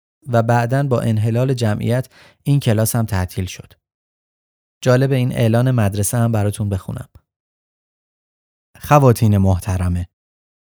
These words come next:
کلاس انگلیسی و فرانسهٔ مدرسهٔ اکابرهٔ جمعیت نسوان وطنخواه ایران تا یک ماه دیگر شاگرد برای تحصیل انگلیسی و فرانسه می‌پذیرد.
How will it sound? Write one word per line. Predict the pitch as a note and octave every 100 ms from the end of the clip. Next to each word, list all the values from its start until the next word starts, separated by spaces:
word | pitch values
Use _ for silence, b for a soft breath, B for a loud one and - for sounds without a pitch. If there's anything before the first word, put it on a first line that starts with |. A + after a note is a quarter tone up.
| -
کلاس | C3+ C#3 D3+ -
انگلیسی | - B2+ A#2+ A#2+ A2+ - C#3+
و | C#3+
فرانسهٔ | - A2 A2+ A2+ B2+ C3
مدرسهٔ | C3 A#2 G#2 G#2+ G2+ B2+ B2 B2+
اکابرهٔ | G#2 - G2+ G#2 G#2+ A#2+ B2+
جمعیت | A2+ G2 G#2+ A2 G#2+ A#2
نسوان | A#2+ A2+ F#2+ - A2+ A2+
وطنخواه | G#2 G2 G2 F#2+ A2
ایران | A2+ G2+ G2+ A2+ C3+ b b b b
تا | - G2+
یک | A2 B2 D3 D3
ماه | C#3 B2
دیگر | A2 G#2+ A2+ B2
شاگرد | A#2+ A2+ G#2 A2 A2+ -
برای | G2 G#2 A2
تحصیل | G#2+ G2+ F2+ - A2
انگلیسی | A2+ G#2+ G2+ F#2+ F#2+ -
و | A#2
فرانسه | G2+ F#2 F#2+ F#2 A2
می‌پذیرد. | G#2 G2 F#2 F2+ E2+ -